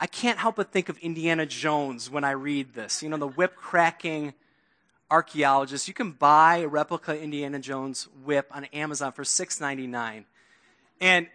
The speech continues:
in the description it says, "Caution, this will hurt if you use it on somebody." And there's no Amazon in Jesus' day. And he doesn't carry a whip around,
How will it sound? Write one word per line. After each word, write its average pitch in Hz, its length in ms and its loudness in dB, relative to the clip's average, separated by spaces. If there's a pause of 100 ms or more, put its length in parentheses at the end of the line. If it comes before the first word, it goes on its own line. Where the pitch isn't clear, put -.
in 226 80 2
the 233 60 2
description 208 400 0
it - 40 -4
says, 180 220 0
"Caution, 220 640 4
this 190 240 -2
will 214 160 -2
hurt 156 540 -2
if 165 160 -18
you 175 120 -12
use 165 420 -4
it 135 340 -4
on 160 180 -2
somebody." 135 600 -2 (2000)
And 214 60 4
there's 233 160 4
no 247 220 8
Amazon 165 880 4 (460)
in 180 120 -4
Jesus' 175 420 0
day. 185 220 0 (760)
And 196 120 4
he 214 60 4
doesn't 247 340 4
carry 233 360 4
a 170 120 -2
whip 160 380 2 (180)
around, 139 560 -6